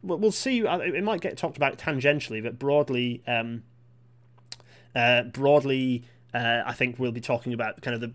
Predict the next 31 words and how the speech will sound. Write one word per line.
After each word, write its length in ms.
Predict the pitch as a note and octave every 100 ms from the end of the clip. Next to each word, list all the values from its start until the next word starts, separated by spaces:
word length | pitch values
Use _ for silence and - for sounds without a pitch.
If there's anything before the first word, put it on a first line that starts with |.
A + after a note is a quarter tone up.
| -
bro-, 220 | - C#3 C#3
the, 100 | C3
the, 160 | B2+ B2+
the 60 |
organisation 560 | C3+ B2 B2 A#2+ B2+ B2
of 60 |
buses, 280 | A#2+ A#2 A2+
the 120 | A#2+
owner-, 180 | A#2 A#2 A#2+
the, 100 | A#2+
the 200 | G#2 A#2+
ownership, 440 | B2+ B2+ - A#2
or, 120 | A2+ A2
or 160 | A#2
at 40 | A2+
least 220 | B2 B2+
the, 140 | B2
the 100 | A#2+
operating 500 | A#2 - A#2+ B2 A#2+
model, 400 | A2+ A2 G#2+ G#2+ -
uh, 140 | A2
for 140 | - A2+
those. 260 | G#2+ - _ - - - -
Uh, 140 | C#3+ E3+
Ella, 220 | G3 G3
I've 100 | -
got 200 | D#3 D#3+
Wacom. 400 | F3 E3 C#3 A2
It's 140 | -
here. 280 | - G3+ C#3+
Look, 340 | E3 D3+ -